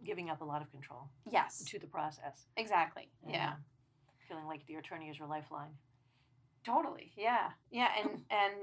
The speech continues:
Speaker 2: um, and that's a good thing in some ways because it be-, it became clear that, you know, you were, you know, you were working for me and that you could help me along.
Speaker 1: Mm, good.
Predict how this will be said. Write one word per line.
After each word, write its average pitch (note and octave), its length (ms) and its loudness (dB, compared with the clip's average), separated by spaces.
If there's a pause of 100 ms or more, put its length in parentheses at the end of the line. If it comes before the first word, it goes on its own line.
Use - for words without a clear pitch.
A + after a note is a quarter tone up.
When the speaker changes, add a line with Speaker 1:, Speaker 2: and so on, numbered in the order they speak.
(200)
Speaker 2:
um, G3 300 4 (220)
and A3+ 120 2
that's C4 180 4
a B3+ 40 0
good E4 220 0
thing E3 260 -4
in F3+ 100 -6
some F3+ 200 0
ways E3 260 -2
because E3 580 -2 (560)
it G#3+ 120 -4
be-, G#3+ 140 -6 (140)
it G#3 140 -8
became F#3+ 180 -8 (100)
clear G#3+ 220 2
that, E3 220 2 (140)
you G3 100 -12
know, D#3+ 120 -2 (260)
you G#3+ 160 -8
were, G3 180 -2 (840)
you F#3+ 80 -12
know, E3 140 -6 (480)
you G#3+ 140 -2
were B3 180 0
working D#3+ 360 -4
for - 80 -16
me - 220 -10 (160)
and F#3 80 -10
that E3+ 200 -8
you F#3 200 -10
could D3+ 240 -4 (300)
help - 280 -4
me D#3 260 -10 (260)
along. E3 240 0 (1080)
Speaker 1:
Mm, F#3 60 -14 (120)
good. F#3 200 -8